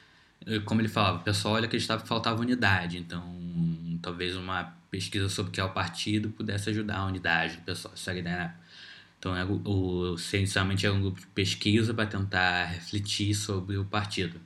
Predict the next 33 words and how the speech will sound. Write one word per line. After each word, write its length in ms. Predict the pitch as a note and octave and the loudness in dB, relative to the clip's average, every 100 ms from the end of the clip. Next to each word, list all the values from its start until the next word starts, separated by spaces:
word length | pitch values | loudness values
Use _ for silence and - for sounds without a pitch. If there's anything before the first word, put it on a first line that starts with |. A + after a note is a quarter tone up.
| - - | -20 -18
No 80 | G#2 | -10
caso, 400 | - E2 E2+ E2+ | -4 -2 -2 -2
era 120 | E2+ | -2
o 40 | |
pessoal 420 | F2 F2+ - E2+ E2+ | -2 -6 -6 -8 -8
que 100 | E2 | -8
era 140 | E2+ | -8
os 100 | E2+ | -6
membros 280 | F2 E2 E2+ | -2 -2 -2
que 40 | |
faziam 220 | F2+ F2 | -4 -6
parte. 400 | E2+ E2 - - - - - - _ _ _ _ - - - - _ _ _ - - | -4 -6 -8 -14 -18 -20 -20 -20 _ _ _ _ -20 -20 -20 -20 _ _ _ -20 -12
Então, 200 | - - | -8 -6
dizendo, 380 | F#2+ G2+ F#2+ E2+ | -4 0 -2 -2
isso 600 | G#2 - A#2+ A#2 A2+ G#2+ | -4 -4 0 2 2 0
foi 760 | G#2 G#2+ G#2 G#2 G#2 G2+ G2 F2+ F2 | 0 2 4 6 6 4 2 0 -4
dois 280 | G2 G#2 G2 | 0 2 4
mil 420 | G#2 A2+ B2 B2 | 2 0 0 -2
e, 220 | B2 A2+ G#2+ G#2 - - - _ _ _ _ _ | -2 -6 -10 -16 -18 -20 -20 _ _ _ _ _
dois 160 | F#2+ F#2 | -4 0
mil 140 | G2+ | 2
e 20 | |
doze, 300 | G2 D#2+ E2 | 2 0 -2
né? 160 | F2+ E2+ - - - _ _ _ _ _ _ _ _ - | -4 -4 -10 -20 -20 _ _ _ _ _ _ _ _ -10
Foi 240 | - - G#2+ | -8 0 2
antes 200 | G#2+ G#2+ | 2 2
daquele 260 | G#2 G#2 | 0 2
negócio 340 | G2+ G2 F#2+ - | 2 4 2 -2
dos 100 | - | -6
protestos, 600 | G2 G#2 F#2 F#2 F2+ - | -8 -4 -2 0 -2 -4
negócio 260 | F2+ E2+ - | -8 -8 -8
da 80 | |
Dilma 680 | F2 E2+ F#2 F#2 F2 E2+ E2+ | -6 -2 -2 -2 -4 -4 -6